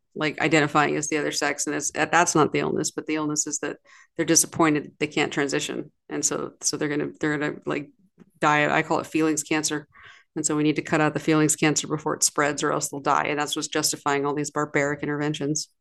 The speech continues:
And it's like, all the propaganda about how this has existed for thousands of years. And, you know, coloniz-, colonizers are the ones that came over and, and, and told Native Americans that, that there's only male and female.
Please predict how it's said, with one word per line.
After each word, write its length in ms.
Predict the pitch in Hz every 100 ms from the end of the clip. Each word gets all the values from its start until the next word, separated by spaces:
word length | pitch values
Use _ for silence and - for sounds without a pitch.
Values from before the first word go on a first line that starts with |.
| _ _ _ _ _ -
And 100 | -
it's 140 | 151
like, 340 | - 143 - - _ _ _ - - - - - -
all 100 | 151
the 80 | 151
propaganda 640 | - 160 151 143 147 151
about 180 | 143 151
how 160 | 160 156
this 200 | 165 170
has 120 | 160
existed 420 | 151 - - 156
for 80 | 156
thousands 460 | - 156 156 151
of 100 | 147
years. 400 | 156 151 151 143
And, 120 | - - - - - -
you 60 | 151
know, 120 | 147
coloniz-, 500 | 139 175 165 160 156 - -
colonizers 600 | 202 190 170 151 160 147
are 40 |
the 100 | 151
ones 280 | 151 156 151
that 120 | -
came 220 | - 160
over 280 | 156 147 151
and, 180 | 147 147
and, 240 | 151 139 139
and 200 | 156 143
told 260 | 156 156 147
Native 180 | 151
Americans 580 | 147 151 151 151 147 147
that, 240 | - 151 -
that 80 | 147
there's 200 | 151 156
only 180 | 156
male 220 | 151 151 151
and 100 | 139
female. 440 | 156 147 147